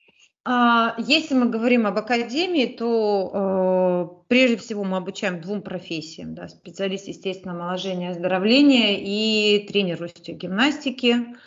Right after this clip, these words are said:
э, по моим методикам. Ам, также в академию можно обратиться,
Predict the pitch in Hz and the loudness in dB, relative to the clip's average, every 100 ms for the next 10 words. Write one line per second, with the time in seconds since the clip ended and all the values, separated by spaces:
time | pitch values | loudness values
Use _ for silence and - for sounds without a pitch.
0 | - - - _ - 208 202 196 240 262 | -20 -20 -20 _ -4 0 0 2 6 6
1 | 220 202 202 180 170 156 160 - - - | 6 4 2 -2 -6 -10 -12 -16 -18 -18
2 | 233 - 196 190 185 180 180 180 175 170 | -20 -14 -8 -6 -4 -2 -2 -2 -4 -8
3 | - 254 277 247 220 226 214 - 180 214 | -2 2 2 0 0 0 0 -4 -10 -6
4 | 220 185 226 254 240 220 196 202 202 185 | -6 -2 2 2 2 0 -4 -6 -6 -8
5 | 165 175 - 226 220 - 208 | -8 -12 -10 -10 -10 -8 -6